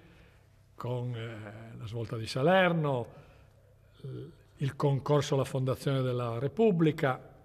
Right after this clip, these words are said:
il partito di massa, beh, eredita la grande tradizione socialista di fine Ottocento e inizio Novecento.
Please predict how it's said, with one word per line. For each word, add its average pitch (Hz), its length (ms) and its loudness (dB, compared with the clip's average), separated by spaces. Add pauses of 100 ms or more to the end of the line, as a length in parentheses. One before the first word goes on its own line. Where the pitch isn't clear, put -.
il 180 180 6
partito 131 440 -2
di 113 120 -4
massa, 175 600 2 (760)
beh, 208 240 2
eredita 180 1000 4 (480)
la 170 140 -2
grande 196 320 2
tradizione 160 520 2
socialista 151 880 0
di 120 120 -6
fine 139 240 -2
Ottocento 160 540 -2
e 120 40 -4
inizio 110 300 -8
Novecento. 98 720 -8